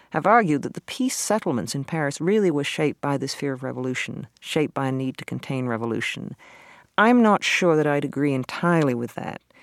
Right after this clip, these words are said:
I think the peacemakers were certainly aware of the fe-, the dangers of revolution. I mean, that was something that they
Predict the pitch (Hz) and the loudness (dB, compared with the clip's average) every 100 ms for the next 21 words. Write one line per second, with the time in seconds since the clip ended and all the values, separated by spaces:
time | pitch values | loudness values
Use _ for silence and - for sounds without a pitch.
0 | _ _ _ - 139 175 - 160 165 160 | _ _ _ -6 0 0 0 -2 0 0
1 | 160 147 - 143 139 131 123 - 143 - | 0 0 0 0 0 -2 -6 -2 -2 -2
2 | 123 120 170 185 175 143 139 139 - 127 | -4 2 4 6 4 2 -6 -6 -4 -4
3 | 131 131 123 123 123 123 120 113 120 - | -2 -2 -2 -6 -4 -4 -2 -2 -2 -4
4 | - - - 139 - - 135 - 104 90 | -6 -6 -4 -4 -4 -8 -8 -6 -8 -8
5 | - 117 113 | -6 -6 -6